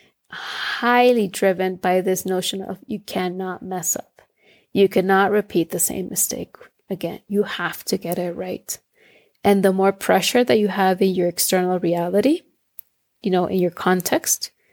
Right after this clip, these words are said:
say if you're the main breadwinner, um, if you are leaping from a very high profile job to start something on your own, or if you are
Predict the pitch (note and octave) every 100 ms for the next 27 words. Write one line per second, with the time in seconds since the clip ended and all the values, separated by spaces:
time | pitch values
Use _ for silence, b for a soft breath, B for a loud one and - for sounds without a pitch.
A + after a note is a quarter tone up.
0 | _ _ _ - - F3+ E3+ - F#3 E3+
1 | F#3 F3 F3+ F#3 F#3+ F#3 F3+ F3 F#3+ F3+
2 | F3+ F3 F3 - F#3 b b b b -
3 | F#3+ F3+ F3 F3 F3+ - _ _ - F#3+
4 | E3+ G3 G3 F#3 F3+ F3+ _ _ _ _
5 | _ _ _ _ - G3 F#3 G#3 G#3 G#3+
6 | G3+ - F#3 F3 F3 F#3+ F#3+ F3 F3+ F#3
7 | - G3 F#3 F#3+ F3 E3+ G3 F#3+ F#3 -
8 | F3 F3 E3+ - F3 F3 F3+ E3+ E3+ F#3
9 | G3+ G3 - B B B - G3 F#3+ F#3+
10 | G3 F#3+ F#3+ F3+